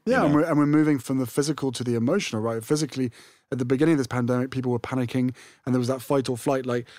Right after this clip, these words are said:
Speaker 2: "Ah, what do we do?" Like, lockdown, scared.
Speaker 1: Survival, yeah.
Speaker 2: Yeah,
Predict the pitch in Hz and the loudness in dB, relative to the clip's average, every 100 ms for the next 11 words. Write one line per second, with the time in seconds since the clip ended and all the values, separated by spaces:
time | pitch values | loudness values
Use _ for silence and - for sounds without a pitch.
0 | - _ - 165 165 151 165 151 139 170 | -20 _ -2 2 4 4 4 4 4 4
1 | 139 135 143 139 151 139 120 110 113 156 | 4 2 0 0 0 0 0 0 2 4
2 | 151 156 214 98 80 73 85 92 240 226 | 4 4 2 0 -4 -2 -4 -2 0 0